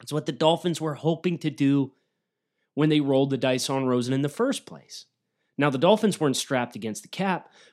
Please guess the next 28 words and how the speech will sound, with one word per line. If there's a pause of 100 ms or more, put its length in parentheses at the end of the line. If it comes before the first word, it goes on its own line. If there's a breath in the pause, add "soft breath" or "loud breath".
but
the
Dolphins
also
had
sixty-five
million
dollars
in
dead
cap
last
year (1200)
because
they
had
to
cut
all
these
bad
rosters
or
bad
contracts
off
their
roster.